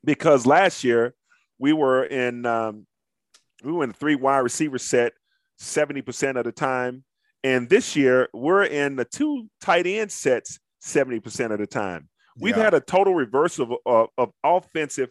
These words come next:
Speaker 1: philosophy, and our tight ends are fantastic. Now, both tight ends that we have here, Okuwebanam and, of course, Noah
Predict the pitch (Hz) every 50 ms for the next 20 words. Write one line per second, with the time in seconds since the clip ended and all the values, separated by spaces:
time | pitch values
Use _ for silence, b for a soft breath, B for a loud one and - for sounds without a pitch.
0 | _ - 117 101 104 117 135 156 156 - - 120 _ - 101 85 71 _ _ b
1 | b b b b b b b b - 139 147 143 143 139 135 - - 135 135 123
2 | 117 - - - 170 160 160 165 170 180 175 160 143 123 - - 135 117 - _
3 | - 120 113 101 - - 143 123 107 - - 80 _ - 104 101 98 87 120 139
4 | 170 180 - - 175 156 165 165 165 151 120 131 127 120 120 120 117 123 120 113
5 | 107 117 110 107 104 101 _ b b b b b b - 135 - - 131 117 135
6 | 139 165 160 151 147 143 139 139 139 139 135 143 - _ _ _ _ _ _ -
7 | 139 135 135 131 131 - 120 117 - - 165 143 127 - - - 135 139 135